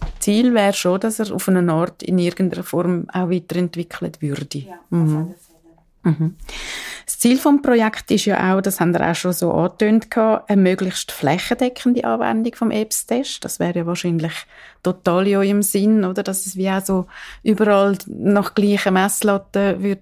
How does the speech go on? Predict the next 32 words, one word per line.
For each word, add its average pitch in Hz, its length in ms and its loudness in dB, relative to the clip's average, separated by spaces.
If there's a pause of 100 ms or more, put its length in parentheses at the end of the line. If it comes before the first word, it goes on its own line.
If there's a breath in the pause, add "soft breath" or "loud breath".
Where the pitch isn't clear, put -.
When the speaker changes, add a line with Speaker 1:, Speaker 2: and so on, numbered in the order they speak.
(160)
Speaker 1:
wird 190 140 -8
gemessen 208 460 0
werden. 208 380 2 (880 loud breath)
Und 240 360 4
aktuell 226 380 2
sind 220 240 6
ihr 208 80 4
dran, 190 480 2
den, 185 120 -4 (160)
den - 120 2
ebs-Test 180 680 0
möglichst 180 460 0
breit 160 340 0
bekannt 247 460 2
zu - 140 0
machen. 311 400 -2 (800 loud breath)
Im 202 120 6
März 202 280 2
ist 190 100 2
auch 180 40 4
ein 175 120 4
Interview 254 460 4
mit 262 180 4
euch 226 260 4
in 190 120 0
der 190 80 -4
Fachzeitschrift 185 760 -2
von - 140 -14
Palliativ 175 500 -2
C 175 200 2
H 185 100 4
erschienen. 196 480 2